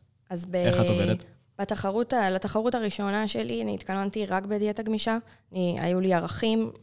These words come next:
Speaker 1: קלוריות, חלבון, פחמימה, שומן, וניהלתי את הכל לבד עם אפליקציה, וכמעט עד השבועות האחרונים של ה-, של התחרות. זה היה ככה, אכלתי מה שאני רוצה,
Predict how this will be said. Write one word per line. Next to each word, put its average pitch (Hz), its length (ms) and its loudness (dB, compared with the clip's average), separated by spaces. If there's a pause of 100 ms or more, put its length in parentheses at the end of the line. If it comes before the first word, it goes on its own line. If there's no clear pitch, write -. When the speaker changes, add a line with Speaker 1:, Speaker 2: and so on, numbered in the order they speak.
Speaker 1:
קלוריות, 202 480 4
חלבון, 185 360 0
פחמימה, 185 340 -2
שומן, 190 420 2 (340)
וניהלתי 180 340 0
את - 60 -4
הכל 196 340 2 (120)
לבד 180 320 2
עם 175 100 2
אפליקציה, 254 640 0 (320)
וכמעט 175 1080 0
עד 190 180 4
השבועות 185 580 4
האחרונים 175 420 -2
של 175 180 -2
ה-, 160 260 -2
של - 220 -4
התחרות. 156 720 -2 (220)
זה 180 80 0
היה 185 100 6
ככה, 202 260 2
אכלתי 190 220 0
מה 190 120 6
שאני 185 220 4
רוצה, 165 320 2